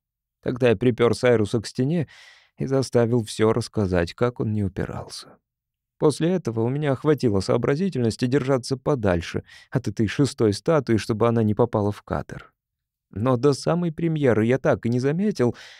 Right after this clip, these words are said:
что панорама всего коридора показывает всю шестёрку этих проклятых штук. И было уже поздно что-нибудь предпринимать.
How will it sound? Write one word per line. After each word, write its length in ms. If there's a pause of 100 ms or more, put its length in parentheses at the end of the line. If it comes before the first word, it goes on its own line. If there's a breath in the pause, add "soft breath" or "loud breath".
(180 loud breath)
что 160
панорама 640
всего 340
коридора 520
показывает 680
всю 320
шестёрку 600
этих 280
проклятых 600
штук. 600 (300)
И 100
было 280
уже 200
поздно 400
что-нибудь 540
предпринимать. 880